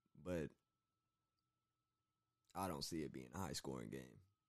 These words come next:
The next game I really like,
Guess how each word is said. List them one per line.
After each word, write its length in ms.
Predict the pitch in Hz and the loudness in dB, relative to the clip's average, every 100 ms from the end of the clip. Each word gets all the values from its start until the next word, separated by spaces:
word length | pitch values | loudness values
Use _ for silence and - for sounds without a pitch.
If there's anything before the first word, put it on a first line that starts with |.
| _ _ _ _ _ _ _ _ _ _ _ _ _ _ _ - | _ _ _ _ _ _ _ _ _ _ _ _ _ _ _ -10
The 80 | 95 131 | 6 10
next 220 | 160 - | 10 10
game 340 | 117 104 98 | 8 8 6
I 100 | 98 | 6
really 340 | 104 120 110 98 | 8 8 8 8
like, 480 | 107 92 65 - | 6 4 0 -8